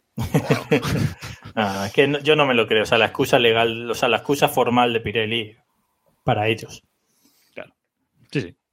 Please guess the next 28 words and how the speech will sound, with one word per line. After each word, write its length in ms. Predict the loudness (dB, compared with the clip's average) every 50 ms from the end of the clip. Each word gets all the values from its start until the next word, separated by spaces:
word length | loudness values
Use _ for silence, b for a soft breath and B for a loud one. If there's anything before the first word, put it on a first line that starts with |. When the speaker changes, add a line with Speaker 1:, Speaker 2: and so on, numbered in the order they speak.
| _ -20
Speaker 2:
Eso 120 | -20 -20
sí. 100 | _ _ _ _ _ _ _ B B B B B B -2
Bueno, 160 | 0 2 4
veremos, 280 | 4 4 2 0 -2 -2
veremos 280 | 2 2 2 2 2
si 80 | -2 -4
cambia, 520 | -4 -4 -2 0 -2 -2 -2 -2 -4 -4 -6
si 100 | -4 -2
cambia 220 | 0 2 4 4
algo, 160 | 4 4 4
seguimos, 560 | 2 2 0 0 0 0 -2 -4 -4 -6 -6 -4
o 120 | -4 -2
seguimos 560 | -2 -2 -2 -2 0 -2 -2 -2 -4 -4 -4 -2
igual 320 | 0 2 0 0 0 -2 -8 -8 -6
en, 440 | -4 -4 -4 -4 -6 -8 -8 -10 -6
en 160 | -4 -4 -4 0
Silverstone. 520 | 0 0 2 2 0 -2 -4 -6 -6 -4
Y 120 | -2 -2 0
en 120 | 0 0
Silverstone 680 | 0 0 0 2 2 2 0 0 -2 -2 0 0 2 2
también 180 | 2 2 2
puede 160 | 4 2 2 2
que 120 | 0 0
cambie 240 | 2 2 4 4 4
algo 220 | 4 4 4 4 2
en 180 | 2 2 2 2
McLaren 480 | 0 2 2 2 2 4 2 2 2
porque 500 | 2 2 0 2 2 2 2 2 0 -2